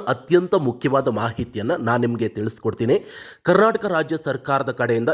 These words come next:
ಇಪ್ಪತ್ಮೂರು ಹಾಗೆ ಇಪ್ಪತ್ನಾಲ್ಕನೇ ಕಂತಿನ ಹಣದ ಬಗ್ಗೆ ಭರ್ಜರಿ ಗುಡ್ ನ್ಯೂಸ್ ಸಿಕ್ಕಿದೆ. ಈ ಎರಡು ಕಂತುಗಳ ಒಟ್ಟು ನಾಲ್ಕು ಸಾವಿರ ರೂಪಾಯಿ ಹಣವು ಫಲಾನುಭವಿಗಳ ಖಾತೆಗಳಿಗೆ ಜಮಾ ಆಗಲು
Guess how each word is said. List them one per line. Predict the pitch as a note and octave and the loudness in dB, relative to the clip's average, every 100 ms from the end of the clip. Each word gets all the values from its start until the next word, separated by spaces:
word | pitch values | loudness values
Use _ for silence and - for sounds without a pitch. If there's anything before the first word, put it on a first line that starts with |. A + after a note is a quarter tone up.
| B2+ | 0
ಇಪ್ಪತ್ಮೂರು | B2 D3 C#3 C3 C#3+ E3 A3 | 0 0 0 0 4 4 4
ಹಾಗೆ | A#2 B2+ G#2 F#2 - | 2 -2 -2 -10 -8
ಇಪ್ಪತ್ನಾಲ್ಕನೇ | B2+ - D3 C3 C3 D#3 F3 F#3 F3 | -8 -4 -4 2 2 2 0 0 0
ಕಂತಿನ | E3 B2+ C3 B2 | -2 -2 -2 -2
ಹಣದ | A#2 A2+ | -2 -4
ಬಗ್ಗೆ | G#2 G2+ D3 | -6 -2 0
ಭರ್ಜರಿ | A#2 - A2+ A2 D#3 C3 - - - | 0 0 -2 0 0 0 -6 -16 -20
ಗುಡ್ | A2 C#3+ D#3 | 0 0 0
ನ್ಯೂಸ್ | B3 B3+ - | -4 -4 -6
ಸಿಕ್ಕಿದೆ. | A#2+ G#2+ A2+ F3+ - - - | -6 -4 -2 -2 -6 -20 -4
ಈ | D#3 F#3 B2+ | 0 2 4
ಎರಡು | D#3 F#3+ F#3+ | 4 6 4
ಕಂತುಗಳ | - G3 F#3+ F3 | 0 -2 0 0
ಒಟ್ಟು | F3+ C#3+ - F#3 | 2 0 2 2
ನಾಲ್ಕು | D3 B2 E3+ - F3+ | 4 2 0 0 -2
ಸಾವಿರ | - C3+ C#3 | 0 -2 0
ರೂಪಾಯಿ | C#3 B2 A#2+ B2 A2+ | -2 -4 -2 -2 -2
ಹಣವು | G#2 C#3 A#2 C3+ - - _ | -2 -2 0 -2 -4 -20 _
ಫಲಾನುಭವಿಗಳ | C3+ D3+ G3+ A#3 F3 D#3+ D#3 D3+ | 0 4 4 2 -4 -4 -2 -2
ಖಾತೆಗಳಿಗೆ | D3+ B2 A#2+ A#2+ A2 G2 C#3 E3 - _ | -2 -4 -4 -4 -6 0 2 2 -2 _
ಜಮಾ | G#2+ D3 G3 | -2 0 2
ಆಗಲು | F3+ G2+ G#2 | 0 -2 -8